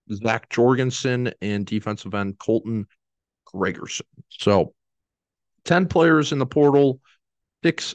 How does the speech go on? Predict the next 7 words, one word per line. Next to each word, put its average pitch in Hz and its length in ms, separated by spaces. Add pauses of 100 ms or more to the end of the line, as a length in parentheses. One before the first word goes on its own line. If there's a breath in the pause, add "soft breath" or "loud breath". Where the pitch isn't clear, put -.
scholarship 117 680
players, 202 560 (100)
and 196 360
four, 120 600 (640)
uh, 98 260
walk. 82 280 (1600)
So - 280